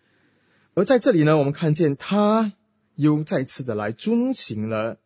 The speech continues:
神的话语。所以二十三，二十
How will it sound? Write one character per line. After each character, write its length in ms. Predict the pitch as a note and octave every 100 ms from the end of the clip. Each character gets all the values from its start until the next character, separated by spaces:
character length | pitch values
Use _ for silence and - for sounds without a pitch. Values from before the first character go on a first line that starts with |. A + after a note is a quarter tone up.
| _
神 240 | - - G#2
的 60 |
话 220 | - G#2
语。 140 | E2+ - _ _ _ _ _ _ _
所 160 | - C#3+
以 20 |
二 140 | F3 G#3
十 140 | E3+
三， 380 | - E3+ E3+ F#3 _ _ _
二 100 | G3
十 160 | -